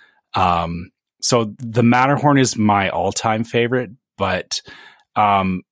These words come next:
yeah, Everett, Everest is still up there for, for coasters. Like, we'll, we'll never pass on riding Everest. Um, same with Incredicoaster. And I'm trying to think, um, actually, uh, Big Thunder in Disneyland.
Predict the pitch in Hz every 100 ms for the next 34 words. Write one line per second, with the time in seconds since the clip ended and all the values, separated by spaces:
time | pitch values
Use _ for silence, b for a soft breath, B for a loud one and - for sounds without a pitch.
0 | - 110 98 127 180 220 - 147 208 240
1 | - 185 - 160 131 101 - 92 92 120
2 | - _ - 110 101 101 98 - - -
3 | 104 95 98 87 - 113 104 98 101 101
4 | 101 104 113 107 107 101 - 98 98 107
5 | 92 87 90 85 80 85 98 - 104 101
6 | 98 101 123 120 117 107 - 87 - 101
7 | - 123 117 120 123 123 123 127 - B
8 | B B B B B B - - 170 175
9 | 175 160 - - - - _ _ _ -
10 | 127 123 123 - 147 - 156 135 139 139
11 | 139 135 135 120 B B B B - 95
12 | 131 156 - 175 170 165 156 131 135 147
13 | 92 65 -